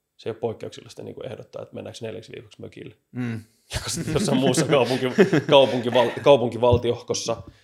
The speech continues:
Speaker 1: ympäristössä, niin sä oot silleen, että mit-, mit-, mistä, mistä, mistä sä puhut, vittu? Sä, sä nyt köyhdyt.
Speaker 2: Mm.
Speaker 1: <laughs> Silleen, niinku, että ei sulla ole niinku varaa siihen.
Speaker 2: Ja kyllä se varmaan niinku voi liittyä meillä myös semmoiseen vähän niinku,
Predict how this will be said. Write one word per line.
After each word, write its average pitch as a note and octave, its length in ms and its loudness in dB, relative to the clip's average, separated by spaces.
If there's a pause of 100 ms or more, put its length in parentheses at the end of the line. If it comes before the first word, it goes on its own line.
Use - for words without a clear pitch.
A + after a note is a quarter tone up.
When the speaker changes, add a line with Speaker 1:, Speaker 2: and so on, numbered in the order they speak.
(340)
Speaker 1:
ympäristössä, A#2 440 -6
niin - 20 -8
sä A2 60 -6
oot G#2+ 80 -12
silleen, - 200 -18
että - 160 -20
mit-, - 220 -20
mit-, A#2+ 160 -20
mistä, - 220 -18 (200)
mistä, B2+ 260 -10
mistä A#2+ 160 -16
sä - 140 -12
puhut, G#2 300 -8
vittu? - 180 -20 (680)
Sä, C3 180 -16 (100)
sä - 140 -20
nyt C3 100 -16 (200)
köyhdyt. - 520 -8 (100)
Speaker 2:
Mm. C3 220 -6
Speaker 1:
<laughs> - 40 -10
Silleen, B2 280 -8
niinku, C#3 140 -8
että - 260 -10
ei C3 60 -8
sulla - 200 -8
ole - 60 -12
niinku A2+ 240 -14
varaa G#2+ 300 -8
siihen. - 300 -16 (520)
Speaker 2:
Ja C#3+ 80 -2
kyllä E3 140 2
se F#3+ 160 -2
varmaan G3 460 0
niinku C#3+ 260 -6
voi C#3+ 160 2
liittyä D3 340 -2
meillä C3+ 260 -2
myös B2+ 300 -6
semmoiseen A#2+ 340 -6
vähän B2 200 -4
niinku, A#2 480 -10